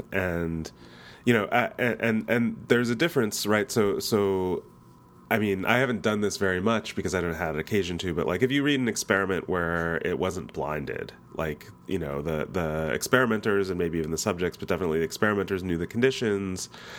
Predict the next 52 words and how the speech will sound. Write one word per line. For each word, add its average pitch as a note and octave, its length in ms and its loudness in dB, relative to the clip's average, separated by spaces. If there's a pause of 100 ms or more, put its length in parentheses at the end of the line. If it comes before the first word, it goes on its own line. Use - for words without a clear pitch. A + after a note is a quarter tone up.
(240)
and A2+ 120 6
you A#2+ 80 2
say, A#2 680 2
you G#2+ 160 2
know, F2+ 280 2
"This A2 240 0
would G#2 180 0
be G2+ 80 0
s-, - 240 -4
this G2+ 220 -2
would G#2+ 100 2
have F2 80 -6
been F#2 120 2
a E2+ 40 -4
stronger F2 440 0
design D2+ 680 -2
if D2+ 300 -6
the, D2 760 -2
you E2 160 -6
know, C#2+ 220 -6
the D#2 80 -2
experimenters D#2+ 680 -2
were D#2+ 100 -2
blind D2 360 -2
to - 60 -6
conditions," C#2+ 560 -6
or G2 60 4
you A2+ 100 4
even A#2 180 0
say, G2 180 0
like, F2+ 140 0
"You G#2 80 2
didn't A2 180 2
report F2+ 320 0
whether F2+ 260 0
or E2 60 0
not D#2 280 -2
the - 80 -4
experimenters D2+ 680 -6
were D2+ 80 -6
blind C#2 280 -6
to - 40 -12
conditions." - 540 -10 (340)
I - 40 -18
think D#3 160 4
there's E3 160 -2
kind C#3+ 160 2
of B2 60 4
an G#2 100 0
understanding F#2+ 640 -2
out E2 180 -2
there D2+ 400 -2